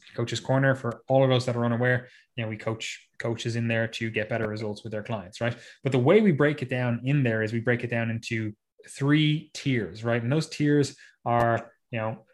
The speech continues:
you know, we'll call it habit-based change, and then there's portion control, and then there's, like, calorie and macro tracking, right? And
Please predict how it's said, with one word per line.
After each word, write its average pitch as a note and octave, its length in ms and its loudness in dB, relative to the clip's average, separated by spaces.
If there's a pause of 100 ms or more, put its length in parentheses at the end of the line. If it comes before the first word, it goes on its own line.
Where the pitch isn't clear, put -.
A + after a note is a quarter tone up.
(100)
you C3+ 120 -16
know, A2 100 -12
we'll C3+ 140 -2
call C#3 180 4
it - 80 2
habit-based C3+ 540 -2
change, A#2+ 520 -2 (120)
and A#2+ 100 -4
then A#2 80 -2
there's A#2 140 -2
portion C3+ 480 0
control, A2+ 640 0 (200)
and B2 140 0
then A#2+ 140 2
there's, A2+ 260 0
like, A2 220 -6
calorie A#2 420 0
and A2+ 140 -2
macro A2 420 -2
tracking, G#2+ 520 -6 (180)
right? B2 280 -2 (440)
And C#3 280 2